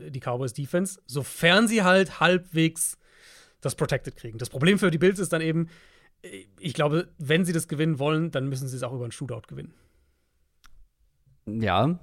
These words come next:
Speaker 2: achttausend Prozent achte ich, äh, darauf, auf jeden Fall. Äh, ich bin gespannt, zu wie viel Prozent du auf die andere Seite schaust. Die Cowboys Offense weiterhin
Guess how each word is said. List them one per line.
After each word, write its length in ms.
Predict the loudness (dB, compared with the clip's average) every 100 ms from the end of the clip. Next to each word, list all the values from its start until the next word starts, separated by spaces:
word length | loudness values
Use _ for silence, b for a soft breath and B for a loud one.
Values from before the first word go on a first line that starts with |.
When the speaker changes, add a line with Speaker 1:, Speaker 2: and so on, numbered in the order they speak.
| -12 _ _
Speaker 2:
achttausend 560 | -2 -2 2 0 2 0
Prozent 520 | -2 -2 0 0 0
achte 240 | -2 -2 -4
ich, 240 | -4 -4
äh, 320 | 0 2 2
darauf, 540 | 2 2 2 4 4 2
auf 180 | 0
jeden 220 | 0 0 2
Fall. 300 | 4 4 2 b b b b b b _ _ _ _ _ _ _ -12 -2
Äh, 280 | 2 4
ich 60 | 4
bin 140 | 6
gespannt, 320 | 4 6 4 4
zu 100 | 4
wie 100 | 4
viel 100 | 4
Prozent 380 | 2 4 4
du 60 | 4
auf 80 | 2
die 140 | 2
andere 360 | 4 6 6 6
Seite 280 | 6 6 6
schaust. 640 | 8 8 8 4 -4 -2
Die 100 | 0
Cowboys 440 | 4 6 6 4
Offense 460 | 4 2 4 2 4
weiterhin 580 | 2 4 4 4 4 0